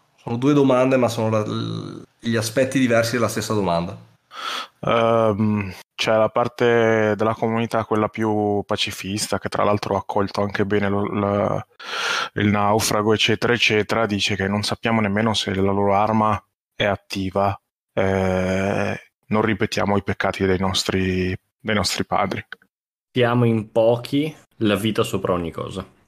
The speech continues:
Speaker 1: Io direi di muoversi con cautela e, e, e vedere cosa fanno loro. E su questa linea d'azione apro un breve progetto che è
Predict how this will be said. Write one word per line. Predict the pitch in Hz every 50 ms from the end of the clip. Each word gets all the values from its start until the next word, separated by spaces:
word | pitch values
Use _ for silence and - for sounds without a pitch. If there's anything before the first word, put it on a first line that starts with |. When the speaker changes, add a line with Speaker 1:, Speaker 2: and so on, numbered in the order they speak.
| _ _ _ _ _ _ _ _
Speaker 1:
Io | - 143 151
direi | 160 147 135 139 147
di | 147 139
muoversi | 131 127 139 147 160 156 - -
con | - 143 131 127
cautela | - 127 120 113 113 123 113 110 120 151 202 - 226 - - - - _ _ _
e, | _ - 131 143 175 226 - - - - - - - - _ _ _ _ _ _
e, | 131 131 131 127 127 123 120 117 117 117 113 113 110 110 110
e | 131 135
vedere | 131 131 131 120 120 143
cosa | - 139 131 131
fanno | - 113 107 107 104
loro. | 98 90 95 104 113 - - - - _ _ _ _ _ _
E | - 160 135
su | - - 165 - -
questa | 160 170 185 175 - - - - 151
linea | 143 135 135 131 131 127 123
d'azione | 127 135 139 - - 151 135 127 117 123 160 196 196 185 - - - _ _ _ - - -
apro | - 135 131 - 135 127
un | 123 120 120 117 113 -
breve | - 127 113 - 165 190 196 185
progetto | 170 - 127 120 110 113 110 107 104 - - 151 160 180 180 175 - - - - _
che | _ - - 131 127 123
è | 117 120 - - - -